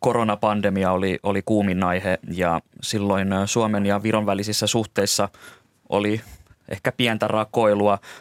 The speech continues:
Ö, Suomen asettamat, ö, matkustusrajoitukset olivat Viron näkökulmasta perusteettomia ja,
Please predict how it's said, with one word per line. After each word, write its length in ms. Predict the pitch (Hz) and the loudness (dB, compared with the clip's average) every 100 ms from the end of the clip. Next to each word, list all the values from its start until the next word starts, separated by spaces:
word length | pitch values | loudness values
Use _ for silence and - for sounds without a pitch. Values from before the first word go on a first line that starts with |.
| - | -2
Ö, 120 | 101 | -2
Suomen 340 | 104 113 107 104 | 0 0 2 0
asettamat, 600 | 107 107 104 104 101 - | 0 0 0 0 -2 0
ö, 320 | 85 87 - - - | 0 0 -4 -10 -2
matkustusrajoitukset 1160 | 120 131 127 - 113 117 120 123 107 101 107 101 | 0 0 -4 -4 -2 0 2 2 0 -4 -2 0
olivat 320 | 101 98 - | 2 0 0
Viron 280 | 107 107 101 | 0 2 0
näkökulmasta 580 | 95 92 98 95 - | -2 -2 0 0 -2
perusteettomia 880 | - 110 107 104 - 98 - 95 95 | -2 -2 -2 -4 -2 -4 -2 -4 -2
ja, 160 | 92 | -2